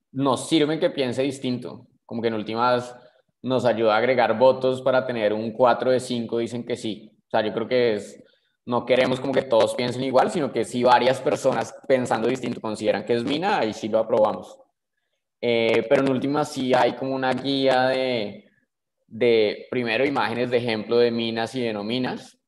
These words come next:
como que está nutrida, y para que la persona revise el contexto,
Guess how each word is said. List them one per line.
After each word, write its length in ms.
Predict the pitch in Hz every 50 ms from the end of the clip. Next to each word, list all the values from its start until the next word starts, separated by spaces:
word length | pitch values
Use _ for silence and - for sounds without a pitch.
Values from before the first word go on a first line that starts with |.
| _ _
como 160 | _ 107 101 95
que 280 | 101 98 95 95 - _ _
está 260 | 104 - - 101 98
nutrida, 640 | 104 107 101 - 139 139 131 131 127 139 175 - - - _ _ _ _ _ _ _ -
y 380 | 147 147 151 160 165 165 151
para 280 | - - 135 123 113 -
que 60 | 120
la 140 | 113 110 110
persona 400 | 113 107 104 117 110 101 101 104
revise 300 | - 123 123 110 101 110
el 80 | 104 107
contexto, 880 | - 113 107 98 - 120 127 127 127 - - 135 135 147 170 170 156